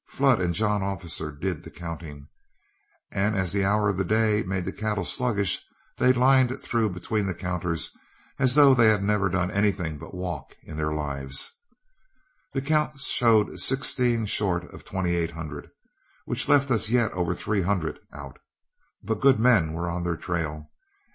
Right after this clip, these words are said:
and leaving two men on herd, the rest of us obeyed the most welcome orders of the day, when Flood intimated that we would eat a bite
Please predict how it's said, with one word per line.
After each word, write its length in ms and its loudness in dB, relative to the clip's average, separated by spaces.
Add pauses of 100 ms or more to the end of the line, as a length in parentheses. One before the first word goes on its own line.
and 160 0
leaving 300 6
two 180 4
men 180 4
on 200 2
herd, 400 2 (360)
the 80 -2
rest 280 4
of 100 0
us 160 0
obeyed 400 2
the 60 -4
most 280 -2
welcome 360 0
orders 420 -2
of 140 -10
the 80 -8
day, 420 -4 (460)
when 180 0
Flood 380 2 (280)
intimated 680 -2 (320)
that 160 -2
we 120 4
would 160 4
eat 320 2
a 60 -14
bite 340 -4